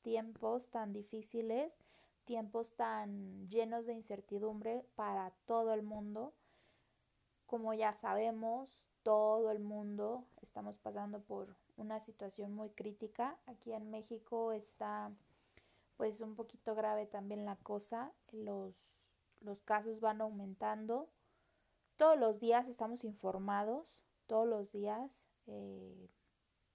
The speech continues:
no falta información, tanto en televisión, radio, redes sociales. Siempre, siempre está, está la información y,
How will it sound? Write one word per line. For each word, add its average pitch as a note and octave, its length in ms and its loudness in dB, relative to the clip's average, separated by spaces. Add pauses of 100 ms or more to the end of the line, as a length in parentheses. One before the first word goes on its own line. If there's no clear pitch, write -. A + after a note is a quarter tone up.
(140)
no A3 240 -2
falta A3+ 500 2
información, A3 800 -6
tanto A3 240 -4
en G#3 100 -8
televisión, G3+ 720 -4
radio, G#3 480 2
redes G3+ 240 -2
sociales. G3 640 -6 (520)
Siempre, B3 540 -2
siempre A3 420 -4
está, F#3+ 420 -6 (500)
está A#3 220 0
la A3 80 4
información G3+ 800 -4
y, - 640 -12